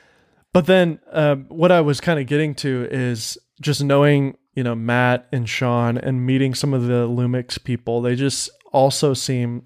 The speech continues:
so phenomenal, very relational, very in the weeds of the video space. And they just seem to really understand, and they hear us out, and they, we have discussions, and, um, they've,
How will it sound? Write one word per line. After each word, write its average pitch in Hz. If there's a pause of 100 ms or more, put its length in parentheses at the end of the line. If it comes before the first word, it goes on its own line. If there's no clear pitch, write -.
so 151
phenomenal, 123 (300)
very 143
relational, 123 (300)
very 143 (100)
in 147
the 135
weeds 123
of 120
the 127
video 123
space. - (320)
And 131
they 131
just 139
seem 139
to 135
really 120
understand, 135
and 117
they 120
hear 147
us 135
out, 131
and 123
they, 117
we 123
have 123
discussions, 127
and, 117 (420)
um, 117
they've, 139